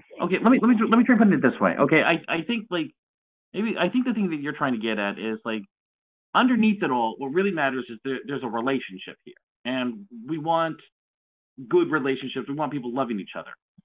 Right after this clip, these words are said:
And I agree. And I think that's primary. But what I would say is one of the really good metrics you have on that, like a really strong metric,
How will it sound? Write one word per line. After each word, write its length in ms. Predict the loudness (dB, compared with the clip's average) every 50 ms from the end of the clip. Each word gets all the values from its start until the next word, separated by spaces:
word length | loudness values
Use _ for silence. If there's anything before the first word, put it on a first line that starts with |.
| _ _ _ _ _ _ _ _ _ _ _
And 140 | 0 4 4
I 80 | 4
agree. 200 | 4 2 -2 -8 -8 _ _ _ _ _ _ _ -2
And 140 | 0 2 2
I 60 | 0
think 120 | 0 -2 -4
that's 140 | -4 -6 -2
primary. 300 | 0 0 0 0 -2 -6 -12 -18 _ _ _ _ _ _ _ _ _ _
But 100 | -4 -2
what 140 | 0 2 2
I 60 | 0
would 140 | 0 -2 -4
say 120 | -2 -2 0
is 200 | 0 0 0 -2 -6 _ _ _
one 400 | -14 -12 -10 -2 2 4 4 4
of 280 | 4 2 0 -4 -6 -6
the 300 | -4 -4 -4 -4 -6 -8 -10 -12
really 340 | -6 0 2 2 2 2 2
good 200 | 2 2 2 2
metrics 380 | 2 0 -2 -4 -8 -10 -10 -10
you 80 | -8 -2
have 240 | 0 0 0 0 -2
on 100 | -6 -10 -12 -18 -20 _ _ _ _ _ _ _ _ _ _ _ _ _ _ _ _
that, 200 | _ _ -10 -8
like 60 | -6
a 40 | -4
really 320 | -4 -2 -2 0 0 0 -2
strong 220 | -2 -2 -2 -2
metric, 260 | -4 -6 -8 -10 -12